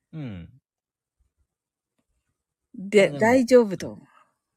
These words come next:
Speaker 2: う。
Speaker 1: まあでも、初心者配信なんてそんなもんですよ。<laughs>
Speaker 2: ああ。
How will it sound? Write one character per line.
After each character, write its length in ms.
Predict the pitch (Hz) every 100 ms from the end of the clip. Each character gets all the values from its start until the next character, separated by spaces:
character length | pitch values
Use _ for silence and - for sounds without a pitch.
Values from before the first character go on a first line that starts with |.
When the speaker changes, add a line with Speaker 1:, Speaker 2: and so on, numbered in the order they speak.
| _ _ _
Speaker 2:
う。 40 |
Speaker 1:
ま 100 | 147
あ 60 | 151
で 140 | 131
も、 440 | 196 131 90 82 80
初 180 | - 123
心 280 | - 180 208
者 180 | - 196
配 220 | - 220
信 180 | - 92
な 120 | 85
ん 40 |
て 100 | 82
そ 140 | 95 110
ん 40 |
な 80 | 113
も 140 | 117
ん 40 | 117
で 80 | 80
す 100 | 80
よ。 80 | 117
<laughs> 880 | - 170 - 170 - _ _ _ -
Speaker 2:
あ 80 | 262
あ。 1500 | 285 294 311 311 311 311 302 294 277 262 233 190 147 120